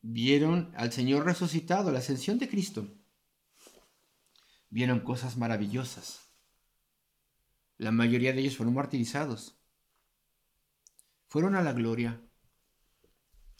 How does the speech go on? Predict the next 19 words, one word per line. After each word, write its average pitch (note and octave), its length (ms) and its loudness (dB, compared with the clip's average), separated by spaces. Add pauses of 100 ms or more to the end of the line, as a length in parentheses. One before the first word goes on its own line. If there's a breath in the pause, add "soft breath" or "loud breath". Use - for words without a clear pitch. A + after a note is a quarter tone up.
(380 soft breath)
y A#2 160 2
vieron B2+ 840 4
las A#2 160 -2
cosas C3 260 -2
más A#2+ 180 0
grandes B2 340 -2
e A#2+ 40 0
imaginables, A#2 460 0
y - 20 -2
lo B2 100 0
mismo G#3 240 0
pasará B2 300 -4
con A#2 120 -2
nosotros. A2+ 640 -8 (760)
Una C3 200 2
vez B2+ 180 -2
que B2 100 -6
somos A#2 360 2
salvos, C3 640 -2